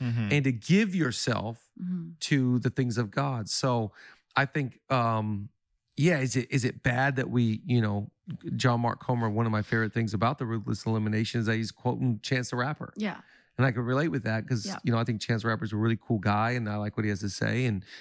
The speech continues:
Speaker 2: makes really good music. So am I supposed to not ever listen to Chance the Rapper? No, I, I think that we, <laughs> he's unbelievable. But I think that we have to,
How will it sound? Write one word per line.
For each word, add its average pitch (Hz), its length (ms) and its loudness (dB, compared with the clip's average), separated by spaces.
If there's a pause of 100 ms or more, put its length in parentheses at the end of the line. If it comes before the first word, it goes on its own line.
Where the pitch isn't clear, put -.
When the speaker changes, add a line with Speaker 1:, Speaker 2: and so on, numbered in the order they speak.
(140)
Speaker 2:
makes 107 220 2
really 107 220 2
good 101 160 0
music. 131 440 4
So 101 340 -2 (440)
am 113 140 4
I 110 60 2
supposed 113 300 -6
to 117 60 -2
not 123 460 4
ever 135 260 0
listen 120 300 -2
to 113 80 -2
Chance 113 280 -2
the 113 60 -2
Rapper? 156 480 -2 (920)
No, 147 600 2
I, - 220 -2
I 143 120 -2
think 151 220 -2
that 139 100 -2
we, 127 480 2 (360)
<laughs> - 160 -20
he's - 340 -2
unbelievable. 117 600 2 (320)
But 151 120 2
I 151 60 2
think 143 220 -2
that 143 100 0
we 135 160 2
have 135 400 2
to, 117 500 0